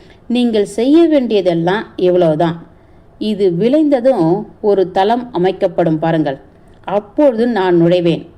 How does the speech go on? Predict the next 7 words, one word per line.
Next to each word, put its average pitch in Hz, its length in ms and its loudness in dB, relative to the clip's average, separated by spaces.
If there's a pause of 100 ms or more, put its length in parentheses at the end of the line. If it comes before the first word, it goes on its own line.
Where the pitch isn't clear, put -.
(520)
இது 233 280 -6
என்னை 196 360 0
சிறைக்கு 302 500 0
அனுப்பிவிட்டா? 226 680 -4 (580)
பயமாய் 226 640 0
கேட்டார் 185 500 -2
நார்மன். 165 440 0